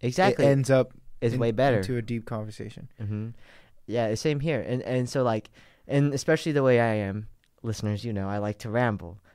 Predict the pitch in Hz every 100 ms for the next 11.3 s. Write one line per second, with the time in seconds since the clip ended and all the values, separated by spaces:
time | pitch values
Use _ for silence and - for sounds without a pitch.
0 | 139 - 143 127 135 147 160 160 147 147
1 | 123 120 127 120 117 113 107 - 120 110
2 | - 110 110 131 131 127 - 120 - 151
3 | 143 123 - 120 120 113 - 101 95 95
4 | 101 104 - 110 104 98 104 - 107 101
5 | 98 110 95 87 - - 101 101 98 -
6 | 101 101 131 135 117 - - 143 165 139
7 | 104 104 - 90 87 101 - - - -
8 | - - 127 131 131 131 117 139 - -
9 | - - 143 - 170 135 127 - 131 -
10 | 110 - 107 110 - - 123 131 135 107
11 | - 110